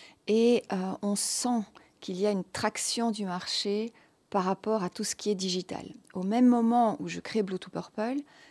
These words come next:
Cédric, euh, prend une participation dans une société qui fait du marketing digital local. Et donc, on se retrouve dans deux bureaux différents dans Bruxelles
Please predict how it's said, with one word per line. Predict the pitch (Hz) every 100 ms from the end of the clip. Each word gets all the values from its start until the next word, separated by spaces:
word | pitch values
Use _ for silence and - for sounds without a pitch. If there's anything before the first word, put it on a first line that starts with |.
| -
Cédric, | - 196 214 254 - - _ _ _ -
euh, | 180 180 175 175 - - -
prend | - 226 220 -
une | 185
participation | 240 - 214 202 - 175 - 269 262
dans | 190
une | 190 190
société | 190 190 185 - 247 269 262
qui | -
fait | - - 240 262 - - -
du | 202
marketing | 196 220 - 208 - 254
digital | 214 190 190 226 220
local. | 196 190 - - - _ - - - - -
Et |
donc, | 196 311
on | 254
se | -
retrouve | 226 214 - 277 311 320 262
dans | 196 202 185 185
deux | 277
bureaux | 240 247 233
différents | 208 202 196 196 208
dans | 190
Bruxelles | 180 185 185 247 277 294